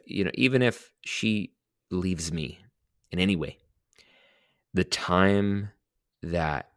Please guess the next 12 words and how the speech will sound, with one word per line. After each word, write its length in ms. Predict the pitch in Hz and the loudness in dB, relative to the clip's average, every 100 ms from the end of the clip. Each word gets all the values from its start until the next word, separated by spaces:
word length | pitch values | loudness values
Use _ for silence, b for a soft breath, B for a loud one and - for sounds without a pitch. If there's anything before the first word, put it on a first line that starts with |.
| _ _ _ _ - | _ _ _ _ -6
I'm 320 | 87 82 80 - - | -4 -4 -6 -8 -6
with 300 | 82 85 - | -2 -2 -2
her 260 | 71 - | -2 -4
is 120 | - - | -6 -6
so 520 | - 80 82 82 82 _ _ - | -2 0 0 -2 -4 _ _ -8
good 240 | 82 78 71 | -4 -2 -2
and 100 | 78 | -4
so 160 | 76 | -6
sacred 500 | 73 - 76 - 71 | -4 -4 -6 -4 -6
and 120 | - 78 | -6 -6
so 260 | 76 76 _ - | -6 -8 _ -12
amazing 640 | 85 82 78 82 85 65 | -8 -4 -4 -4 -4 -6